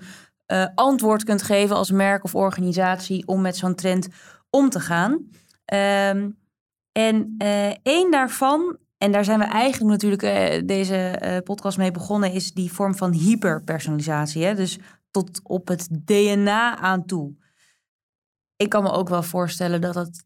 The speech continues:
een beetje ver gaat. Of dat je als merk toevallig niet toegang hebt tot het genetisch profiel van je klanten.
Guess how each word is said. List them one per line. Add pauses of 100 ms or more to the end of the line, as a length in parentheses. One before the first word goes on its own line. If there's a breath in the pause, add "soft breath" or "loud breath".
een
beetje
ver
gaat.
Of
dat
je
als
merk
toevallig
niet
toegang
hebt
tot
het
genetisch
profiel
van
je
klanten.